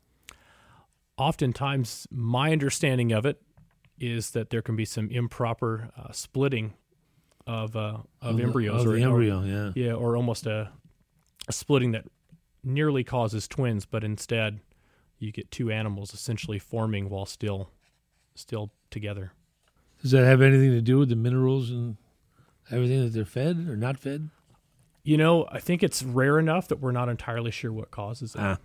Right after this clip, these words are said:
Speaker 2: You mentioned embryonic survival. Can producers track reproduction down to the detail of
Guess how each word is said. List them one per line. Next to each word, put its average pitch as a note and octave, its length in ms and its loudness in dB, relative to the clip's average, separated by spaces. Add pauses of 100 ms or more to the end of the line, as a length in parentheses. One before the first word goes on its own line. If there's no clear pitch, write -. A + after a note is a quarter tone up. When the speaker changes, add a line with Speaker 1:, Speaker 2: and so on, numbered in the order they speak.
(1200)
Speaker 2:
You G3+ 240 10
mentioned F3+ 380 12
embryonic C#3 560 10
survival. A2 680 4 (800)
Can C3 200 4
producers D#3 540 6
track D3+ 380 2
reproduction B2 760 2
down G#2+ 260 4
to G#2+ 100 2
the F#2+ 140 -2
detail A#2+ 800 0
of F#2 400 -2